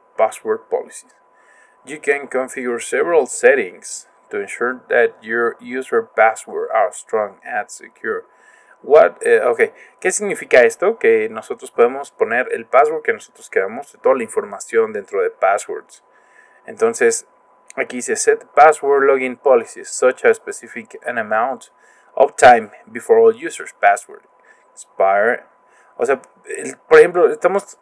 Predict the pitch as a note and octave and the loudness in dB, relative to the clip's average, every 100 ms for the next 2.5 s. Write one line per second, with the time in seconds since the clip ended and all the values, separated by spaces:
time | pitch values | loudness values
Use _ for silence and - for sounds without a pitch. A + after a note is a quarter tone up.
0 | _ - - D#3+ F3+ F#3 - B2 - - | _ -12 -4 -2 0 -2 0 -2 -4 -4
1 | G#2+ A#2+ A#2 A2+ A2 A2+ G#2+ - B2 C3 | -6 -6 4 6 8 4 -2 -2 0 2
2 | B2+ A2+ G2+ G2 | 2 0 -4 -8